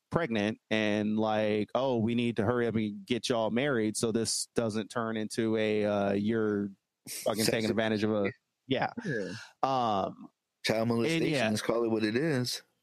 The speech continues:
Speaker 1: Yeah, and the, the whole issue, like, what I picked up from all this was everyone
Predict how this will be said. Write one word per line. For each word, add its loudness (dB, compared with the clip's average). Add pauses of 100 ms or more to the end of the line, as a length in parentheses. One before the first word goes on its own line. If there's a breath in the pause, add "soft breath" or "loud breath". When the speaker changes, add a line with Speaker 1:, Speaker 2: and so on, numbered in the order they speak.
(580)
Speaker 1:
Yeah, 0
and 0
the, 0
the 0
whole 0
issue, 0
like, 0
what 0
I 2
picked -2
up 0
from 0
all 2
this 2
was 0
everyone 2